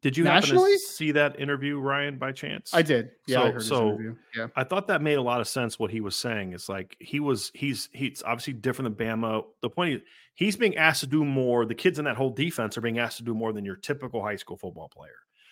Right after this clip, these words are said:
Speaker 2: Yep.
Speaker 1: And so what Max Bullough said, he's like, he doesn't know the defense, but his ability to process information is so good.
Speaker 2: Right. Right.
Speaker 1: And, and, and, but that can only take you so far, right? I, I've had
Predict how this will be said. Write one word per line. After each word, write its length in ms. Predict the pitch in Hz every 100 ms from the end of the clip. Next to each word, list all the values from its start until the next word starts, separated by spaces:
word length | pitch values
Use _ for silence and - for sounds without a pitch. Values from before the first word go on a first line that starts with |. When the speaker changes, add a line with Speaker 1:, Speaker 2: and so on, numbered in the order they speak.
| _ _ -
Speaker 2:
Yep. 140 | 135
Speaker 1:
And 100 | 127
so 100 | -
what 120 | 143
Max 260 | 131 131 127
Bullough 280 | 123 120 110
said, 220 | - 165
he's 140 | 120
like, 160 | 113 104
he 100 | -
doesn't 240 | 147 127
know 100 | 117
the 140 | 107 104
defense, 460 | 107 165 113 98
but 180 | - 98
his 160 | 127 127
ability 300 | 117 127 113
to 20 |
process 720 | 107 - 135 131 131 - 131
information 680 | 131 120 123 110 113 110 110
is 120 | 98
so 320 | - 110 101 92
good. 240 | 92 87 - -
Speaker 2:
Right. 100 | - _ - _ _ -
Right. 140 | 120
Speaker 1:
And, 500 | - 120 110 104 101 107
and, 280 | 120 110 110
and, 240 | 139 139 139
but 160 | 143 143
that 260 | 196 196
can 120 | -
only 120 | 170 139
take 240 | - 143
you 80 | 117
so 180 | 131 110
far, 300 | 127 107 85
right? 200 | 90 95
I, 120 | 117
I've 160 | 131 135
had 300 | 127 113